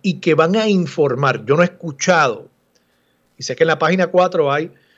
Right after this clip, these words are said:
una serie de reacciones por parte de los comisionados electorales a preguntas que le hiciera la periodista, pero me parece que hasta el momento, sobre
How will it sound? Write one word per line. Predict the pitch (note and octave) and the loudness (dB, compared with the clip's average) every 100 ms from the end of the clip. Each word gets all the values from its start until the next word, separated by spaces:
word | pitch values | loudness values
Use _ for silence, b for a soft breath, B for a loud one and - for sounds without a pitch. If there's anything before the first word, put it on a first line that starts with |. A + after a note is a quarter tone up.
| b b _ - | b b _ -12
una | C3+ D3+ | -6 -4
serie | - D#3 E3 | 2 4 4
de | D#3 | 4
reacciones | C3 C3+ B2+ - E3+ E3+ | 2 0 -2 -2 2 2
por | E3 C3+ | 2 -6
parte | - C#3 C#3 | -4 -4 0
de | D3+ | 0
los | D3 | -2
comisionados | C3+ A#2 B2 A#2+ B2+ | -8 -8 -4 -2 2
electorales | D3 C#3 C#3+ E3 E3 b b b b _ _ _ _ _ _ _ _ - | 0 0 2 2 2 b b b b _ _ _ _ _ _ _ _ -8
a | C3 C3 B2+ A#2 - - | -2 0 0 -2 -6 -2
preguntas | D3 B2+ D#3 F#3 F3+ | 0 0 -2 -2 0
que | D#3+ | -2
le | C3+ | -2
hiciera | B2 C3+ D3+ | -2 -2 0
la | E3+ | 2
periodista, | E3+ E3 E3+ B3 - C3+ - | 2 2 4 2 0 -6 2
pero | F#3+ A3+ F3+ F#3+ _ _ _ _ _ _ _ _ _ | 4 4 4 0 _ _ _ _ _ _ _ _ _
me | - D3+ | -8 -4
parece | C#3 C#3 D3 G#3 | -2 0 2 2
que | F#3 | 0
hasta | D3+ E3 | 0 -2
el | |
momento, | C#3+ C#3+ F#3+ F#3 D#3 | -4 -4 -4 -2 -6
sobre | - D3 C#3 C#3+ | -2 0 2 -2